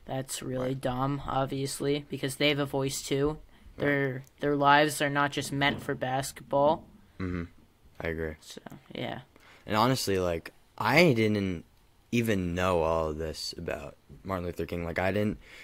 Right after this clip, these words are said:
Speaker 2: know that he cru-, like, um, led the first protest, or that he was,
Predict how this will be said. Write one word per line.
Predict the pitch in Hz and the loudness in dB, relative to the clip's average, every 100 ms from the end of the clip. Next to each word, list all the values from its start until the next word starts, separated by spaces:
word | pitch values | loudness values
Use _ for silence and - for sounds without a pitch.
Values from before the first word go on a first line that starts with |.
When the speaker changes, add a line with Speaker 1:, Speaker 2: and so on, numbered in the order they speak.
| - - - | -14 -10 -4
Speaker 2:
know | 98 107 117 | 2 6 8
that | 104 90 | 6 2
he | 90 101 98 | -2 -2 -2
cru-, | - - 98 - | -4 -2 -2 -2
like, | 95 90 - - - - - - - | -2 -2 -8 -18 -20 -20 -20 -20 -6
um, | 92 90 85 80 69 92 | 0 2 0 -2 -6 -2
led | 98 87 | -2 0
the | |
first | 92 - 101 92 - - | -4 2 2 2 -2 -6
protest, | - 107 101 85 76 - - | 0 0 0 -2 -4 -4 -4
or | 87 82 - - - - - - - | -2 -2 -4 -16 -20 -20 -20 -20 -4
that | 95 92 | 2 2
he | 87 104 | 0 -2
was, | 98 98 87 - - | 0 0 -2 -4 -4